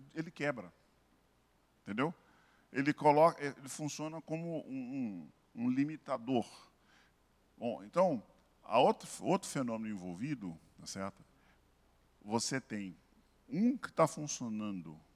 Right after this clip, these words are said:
na taxa de repetição da cavidade, com um pulso por volta. O outro, você tem vários pulsos por volta.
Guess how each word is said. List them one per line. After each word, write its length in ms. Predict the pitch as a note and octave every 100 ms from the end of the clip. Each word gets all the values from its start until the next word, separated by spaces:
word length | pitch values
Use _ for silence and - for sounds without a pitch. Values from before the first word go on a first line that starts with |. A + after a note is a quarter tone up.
| _
na 200 | G#2 B2+
taxa 480 | A2+ - D#3+ E3+ -
de 60 | C3
repetição 600 | C3 - A#2 - A#2+ B2
da 120 | A2+
cavidade, 560 | A2+ A2+ G2 E2 E2 -
com 140 | E2+
um 160 | A2+ F3+
pulso 420 | - F3+ E3+ -
por 240 | D3+ C3+ G#2+
volta. 400 | F2 F2+ D#2+ - _
O 220 | - A2 C3+
outro, 240 | E3 - _
você 140 | D3+
tem 160 | C#3+ D3
vários 460 | B2 C#3 D3 C3+
pulsos 420 | - D3+ D3+ -
por 180 | - C#3+
volta. 360 | A2+ G2+ G2